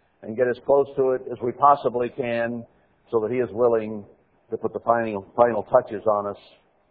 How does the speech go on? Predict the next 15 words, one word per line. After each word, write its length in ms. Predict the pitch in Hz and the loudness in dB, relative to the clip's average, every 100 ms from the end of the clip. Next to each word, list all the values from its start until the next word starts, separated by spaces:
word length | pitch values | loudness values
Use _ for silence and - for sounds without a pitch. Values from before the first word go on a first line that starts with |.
| _ _ _ _ _ _ | _ _ _ _ _ _
before 300 | 90 104 104 | -10 -4 -4
the 80 | 95 | -4
marriage. 320 | 101 80 60 - _ _ _ _ _ _ _ _ | -4 -4 -6 -16 _ _ _ _ _ _ _ _
We 140 | 87 92 | -12 0
must 300 | 117 135 - | 2 2 -2
put 160 | 139 120 | -2 2
on 460 | 113 107 107 110 104 _ _ _ - | 2 2 -2 -6 -16 _ _ _ -6
the 80 | 110 | 0
white 260 | 113 107 | 0 0
garments 400 | 117 110 104 101 107 | 0 0 -2 -8 -8
of 100 | 107 | -2
righteousness. 500 | 107 - - - - _ _ _ _ _ _ _ _ _ _ _ _ | -2 -4 -20 -20 -20 _ _ _ _ _ _ _ _ _ _ _ _
He 100 | 101 | -6
tells 320 | - 123 117 - | 6 6 6 6
us 540 | 135 120 - - | 6 6 0 -20